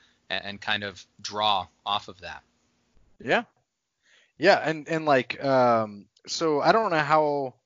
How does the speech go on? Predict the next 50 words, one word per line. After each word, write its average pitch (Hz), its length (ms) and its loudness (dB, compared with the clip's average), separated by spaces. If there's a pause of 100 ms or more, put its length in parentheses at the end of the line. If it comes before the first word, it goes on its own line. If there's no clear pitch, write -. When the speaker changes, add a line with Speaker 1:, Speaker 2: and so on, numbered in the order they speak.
(560)
Speaker 2:
how 156 100 0
often 143 220 4
this 131 160 -6
has 120 100 -8
happened 110 320 0
to 101 40 -8
you 107 180 -8
before 92 280 -16
in 107 80 -12
the 101 60 -10
past 104 340 0
or 104 60 -4
how 113 140 2
often 107 220 -2
you've 104 140 -12
had 107 120 -2
to 98 80 -8
deal 104 160 -6
with 101 80 -10
this, 98 200 -8 (380)
but 135 100 -6
being 196 140 4
on 170 80 6
the 143 100 2
G 123 220 2
I 117 160 8
S 117 160 2
side, 104 200 2
we've 147 220 -6
gotten 120 240 4
a 104 80 -6
lot 110 240 4
of 98 80 -4
old 110 460 -6
plans, 92 560 -2
right? 110 260 4 (480)
Speaker 1:
Yep. 90 160 -14
Speaker 2:
And 117 100 -4
we've 123 180 -2
scanned 131 340 0
them 110 160 0
in, 107 340 -2 (560)
and 143 180 -8
using 135 500 -6
raster 107 480 2
design, 104 440 0
again, 139 340 -4
built 120 280 -6
into 107 120 -2
autocad, 92 680 0